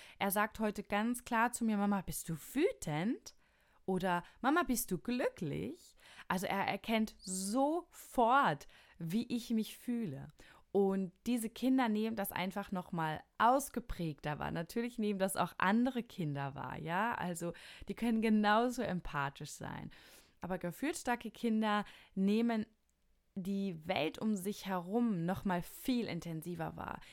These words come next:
Die bekommen sofort mit, wenn irgendwo gestritten wird. Wenn ein anderes Kind zum Beispiel weint, ja, sind unglaublich empathisch und, und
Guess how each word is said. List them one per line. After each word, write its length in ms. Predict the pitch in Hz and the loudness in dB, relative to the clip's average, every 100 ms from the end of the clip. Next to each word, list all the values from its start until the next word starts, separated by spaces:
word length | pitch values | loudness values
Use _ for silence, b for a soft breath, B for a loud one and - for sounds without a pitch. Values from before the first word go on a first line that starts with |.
| B | B
Die 80 | 208 | 0
bekommen 340 | 233 247 247 | 0 2 2
sofort 460 | 233 269 262 220 - | 4 2 4 0 0
mit, 160 | 180 | -4
wenn 120 | 185 175 | -4 -4
irgendwo 360 | 185 180 170 | -4 -4 -8
gestritten 600 | 160 - - 226 226 170 | -8 -10 -4 -4 -2 -8
wird. 280 | 151 85 - B B B | -8 -12 -14 B B B
Wenn 140 | 202 | 0
ein 120 | 208 202 | 0 0
anderes 520 | 226 240 208 190 - | 0 0 -2 -6 -6
Kind 240 | 240 226 | -2 -2
zum 160 | - 180 | -2 -2
Beispiel 580 | 170 170 - 165 156 151 | -2 -4 -6 -4 -4 0
weint, 580 | 165 202 185 139 - - b b b | 0 2 -2 -6 -10 -18 b b b
ja, 280 | 175 175 208 | -2 0 0
sind 200 | 165 196 | -2 -4
unglaublich 640 | - 262 254 202 185 165 160 | 2 4 4 4 2 -2 -6
empathisch 680 | 160 - 165 180 - 147 - | -8 -4 -2 -2 -4 -10 -6
und, 260 | 175 165 | -6 -6
und 240 | - 170 | -6 -6